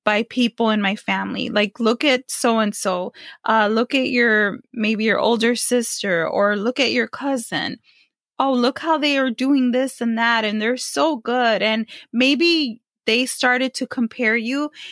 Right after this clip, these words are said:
And sometimes, you know, family,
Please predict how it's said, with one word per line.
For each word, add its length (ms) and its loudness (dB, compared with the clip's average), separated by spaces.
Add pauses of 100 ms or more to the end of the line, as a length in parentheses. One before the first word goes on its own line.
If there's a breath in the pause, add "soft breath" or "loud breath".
(160 loud breath)
And 300 0
sometimes, 920 0
you 120 0
know, 300 2 (640 soft breath)
family, 880 2